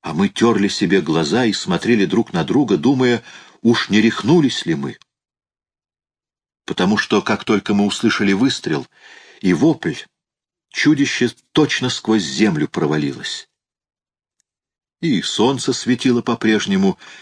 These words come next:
и ветер дул так же, а на том месте, где секунду назад прыгало и приплясывало чудище, было пусто. Всю дорогу домой я ревел и дрожал от страха.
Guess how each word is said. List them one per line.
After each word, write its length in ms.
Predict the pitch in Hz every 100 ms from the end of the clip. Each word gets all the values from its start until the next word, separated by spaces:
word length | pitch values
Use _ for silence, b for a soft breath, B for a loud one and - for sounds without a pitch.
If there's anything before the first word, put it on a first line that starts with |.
| B -
и 120 | 127
ветер 500 | 80 127 147 143 131
дул 220 | 123 131
так 280 | - 123 107
же, 300 | - 107 101 _ _ _ _ _ _ _ _ _ _ _ _
а 120 | 95
на 120 | 90 90
том 240 | 104 98
месте, 420 | 101 92 - 85
где 220 | 69 82
секунду 540 | - - - 98 78 82
назад 420 | 87 92 85 - -
прыгало 420 | 113 104 85 78
и 100 | 82
приплясывало 800 | - 98 - 98 80 - 71 71
чудище, 680 | - 170 143 147 - 127 - _ _ _ _
было 340 | 73 98 117 107
пусто. 520 | - 90 - - - _ _ _ _ _ _ _ _ _ _ _ _ _ _ _ _ _ _ _ _ _ _ _ _ _ -
Всю 300 | - 123 123
дорогу 420 | 120 135 120 107
домой 400 | 107 110 147 113
я 200 | 92 113
ревел 400 | 117 104 139 127
и 60 |
дрожал 420 | 110 110 104 123 117
от 120 | 117
страха. 580 | - 101 82 - -